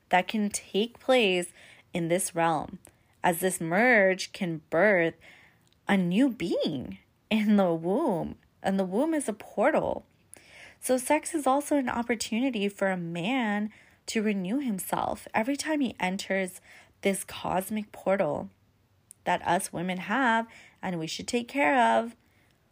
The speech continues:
But a lot of you are just so deeply wounded that you share your body thinking someone's gonna love you more, and that's not how it works. You know, the man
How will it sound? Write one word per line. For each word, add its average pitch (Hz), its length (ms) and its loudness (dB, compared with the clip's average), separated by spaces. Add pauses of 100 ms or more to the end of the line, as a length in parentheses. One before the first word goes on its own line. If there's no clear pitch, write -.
(180)
But 175 100 -6
a 185 60 -2
lot 190 260 0
of 320 80 0
you 262 380 -2
are 220 160 -8
just - 500 -8 (880)
so 254 400 -2
deeply 226 420 -6
wounded 220 640 0 (380)
that 208 100 -6
you 214 100 -4
share 233 300 0
your 240 100 0
body 190 400 -2
thinking 202 360 -6
someone's 202 340 -6
gonna 196 240 -6
love 185 240 -4
you 190 80 -4
more, 170 220 -4
and 190 280 -6
that's 214 280 -8
not 269 160 -4
how 247 180 -6
it 190 120 -2
works. - 600 -4 (2000)
You 208 100 0
know, 196 340 4 (1120)
the 220 120 2
man 226 640 4